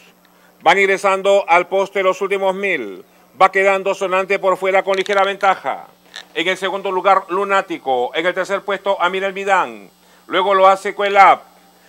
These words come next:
Ingresaron de esta manera al poste de los últimos ochocientos. Sonante en la punta lleva medio cuerpo de ventaja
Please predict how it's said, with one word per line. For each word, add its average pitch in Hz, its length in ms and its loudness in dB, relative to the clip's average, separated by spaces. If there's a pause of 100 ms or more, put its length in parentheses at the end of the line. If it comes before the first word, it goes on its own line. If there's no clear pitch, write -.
(180)
Ingresaron 185 540 0
de 190 80 -2
esta 196 160 -2
manera 190 640 2
al 180 240 4
poste 196 320 0
de 196 80 0
los 185 180 0
últimos 196 360 -2
ochocientos. 190 920 -6 (300)
Sonante 196 600 2
en 196 80 -4
la 190 100 4
punta 196 680 4
lleva 190 240 4
medio 196 260 0
cuerpo 196 300 -4
de 196 80 2
ventaja 196 560 6